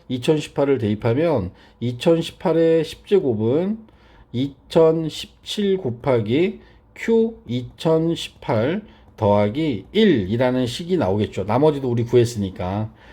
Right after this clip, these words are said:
그럼 여기 나와 있는 이 값의 결과는 이천십칠로 나누었을 때 나머지가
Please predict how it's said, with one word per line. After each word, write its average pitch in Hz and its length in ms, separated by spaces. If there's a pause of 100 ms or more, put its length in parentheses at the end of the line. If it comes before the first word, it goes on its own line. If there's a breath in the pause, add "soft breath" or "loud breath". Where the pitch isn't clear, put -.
(120 loud breath)
그럼 160 240
여기 156 120
나와 123 280
있는 147 280
이 127 140
값의 127 500
결과는 131 580 (300 loud breath)
이천십칠로 208 960
나누었을 135 420
때 156 80
나머지가 120 600